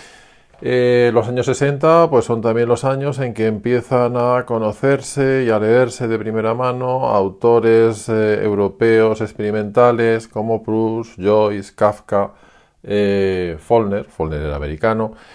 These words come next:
y también son los años del estructuralismo, de los estudios estructuralistas, eh, tanto del lenguaje como de la, eh, narración. Eh, ¿qué es lo que pasa, eh, también, eh, en los años sesenta?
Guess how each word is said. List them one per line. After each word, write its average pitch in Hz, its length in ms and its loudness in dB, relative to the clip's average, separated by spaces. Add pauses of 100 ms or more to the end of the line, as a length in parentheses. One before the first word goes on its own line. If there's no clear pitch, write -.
(200)
y 156 140 0
también 139 280 0
son 135 140 -4
los 123 140 -4
años 120 400 0
del 117 420 2
estructuralismo, 92 760 -4
de 92 80 -8
los 92 160 -6
estudios 123 580 -4
estructuralistas, 123 960 -2 (460)
eh, 110 600 4
tanto 120 520 4
del 98 200 0
lenguaje 135 800 0
como 127 460 2
de 117 420 0
la, 104 440 2
eh, 87 400 -4 (100)
narración. 73 560 -6 (1080)
Eh, 139 680 2
¿qué 185 180 6
es 190 100 2
lo 185 120 4
que 165 120 0
pasa, 156 880 0
eh, 131 220 0
también, 139 560 -4
eh, 131 420 -2
en 131 140 -6
los 131 180 -4
años 139 260 -6
sesenta? 131 540 -4